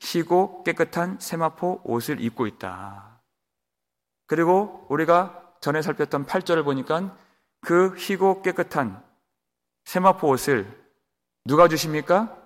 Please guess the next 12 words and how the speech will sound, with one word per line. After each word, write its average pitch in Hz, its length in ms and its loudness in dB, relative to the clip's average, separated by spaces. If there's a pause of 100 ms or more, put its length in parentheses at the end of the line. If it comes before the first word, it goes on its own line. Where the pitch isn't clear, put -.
(840)
주님이 247 440 4
주신 175 280 -8
옷이에요. - 300 -16 (240)
누구에게? 175 560 0
성도들에게 269 760 2
주신 - 400 -12
옷이에요. - 240 -20 (1600)
하나님의 294 640 -2
백성들이 190 1040 -4 (560)
같이 185 580 -6 (280)
백마를 135 380 -2
타고 143 600 -6